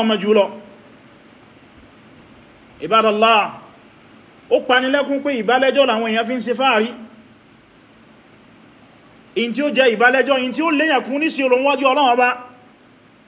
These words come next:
láwọn èèyàn fi ń ṣe fáàrí. Pé, "Ah, àwọn jàmáà wá ju tiwọn lọ.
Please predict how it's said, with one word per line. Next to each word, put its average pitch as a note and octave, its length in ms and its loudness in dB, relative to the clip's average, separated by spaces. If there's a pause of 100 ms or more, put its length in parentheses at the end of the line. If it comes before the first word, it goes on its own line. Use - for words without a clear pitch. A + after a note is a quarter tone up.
(440)
láwọn G#3 200 -2
èèyàn A3+ 120 -2
fi A#3 80 -6
ń A#3 40 -10
ṣe A3 120 0
fáàrí. G#3 320 -2 (360)
Pé, F3 60 -10
"Ah, A3+ 220 -4 (1400)
àwọn G3+ 220 -6
jàmáà A3 240 -4
wá G#3+ 160 -2
ju G#3 80 -6
tiwọn G3+ 220 -4
lọ. F#3 100 -4